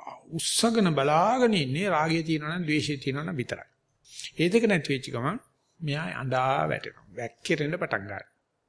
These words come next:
ඉතින් ඒ නිසා ඒතෙන්දි සතුටු වෙන්න පුළුවන්.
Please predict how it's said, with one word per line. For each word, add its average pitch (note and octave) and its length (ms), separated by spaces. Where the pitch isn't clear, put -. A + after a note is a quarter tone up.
ඉතින් E3 180
ඒ E3 100
නිසා F#3+ 300
ඒතෙන්දි G3 500
සතුටු E3+ 480
වෙන්න A#2+ 220
පුළුවන්. A#2 380